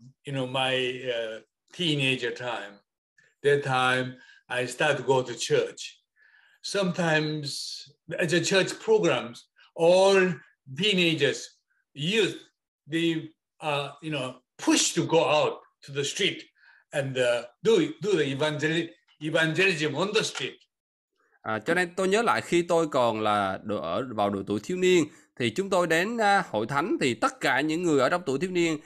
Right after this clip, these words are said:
Speaker 2: đều bị đẩy ra ngoài đường để mà đi ra và chia sẻ phúc âm cho người khác ở trên
Speaker 1: As
Speaker 2: đường phố.
Speaker 1: my experience when we were supposed to go out, first time, quite, quite, really, we were so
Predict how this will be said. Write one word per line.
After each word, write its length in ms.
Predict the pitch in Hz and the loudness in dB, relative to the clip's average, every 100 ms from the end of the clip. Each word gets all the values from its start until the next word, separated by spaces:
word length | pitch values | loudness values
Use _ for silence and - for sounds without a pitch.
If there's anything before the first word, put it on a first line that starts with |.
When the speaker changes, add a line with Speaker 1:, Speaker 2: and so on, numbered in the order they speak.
| - | -8
Speaker 2:
đều 160 | 123 123 | -2 0
bị 140 | 120 | 0
đẩy 340 | 135 - 202 269 | -2 -2 0 2
ra 140 | 190 | 2
ngoài 160 | 160 151 | 2 4
đường 280 | 160 - - _ - | 4 0 -8 _ -2
để 200 | 110 143 | 0 0
mà 400 | 165 139 110 98 | 0 2 2 0
đi 140 | 156 170 | -2 0
ra 280 | 165 151 139 | 2 2 2
và 220 | 120 104 - | 2 0 -2
chia 180 | - 160 | -2 0
sẻ 340 | - 98 104 | 2 2 0
phúc 200 | 120 - | -2 -4
âm 260 | 127 123 117 | -2 -2 -4
cho 180 | 117 117 | -2 -2
người 140 | 110 92 | -2 -4
khác 240 | 123 117 _ _ _ _ _ | -6 -6 _ _ _ _ _
ở 160 | _ 233 | _ -2
trên 20 | |
Speaker 1:
As 60 | 202 | -2
Speaker 2:
đường 180 | 180 202 | -4 -4
phố. 60 | |
Speaker 1:
my 520 | 214 220 233 233 233 - | -4 -4 -6 -8 -10 -12
experience 840 | 190 - - 226 220 170 123 113 120 117 | -14 -14 -12 -6 -2 -2 -2 -6 -6 0
when 400 | 160 165 165 160 | 0 0 -2 -2
we 180 | 170 160 | 0 4
were 220 | 151 139 | 4 4
supposed 520 | - 143 - 147 139 | -2 -8 -4 -4 -6
to 40 | - | -6
go 400 | 131 117 131 143 | -6 -4 -4 -2
out, 160 | 113 - _ _ _ _ _ _ _ | -4 -8 _ _ _ _ _ _ _
first 380 | 202 226 220 - | 0 0 -2 -10
time, 280 | 135 120 113 - - - _ _ _ | -10 -8 -12 -20 -20 -20 _ _ _
quite, 500 | - 226 254 208 147 - - | -16 0 0 2 -4 -10 -4
quite, 260 | 143 127 - - | -2 -4 -8 -12
really, 220 | 139 151 - - - | -8 -8 -10 -20 -2
we 220 | 147 156 | 4 4
were 100 | 135 127 | 4 0
so 680 | - - - 262 196 160 | -2 0 2 4 4 4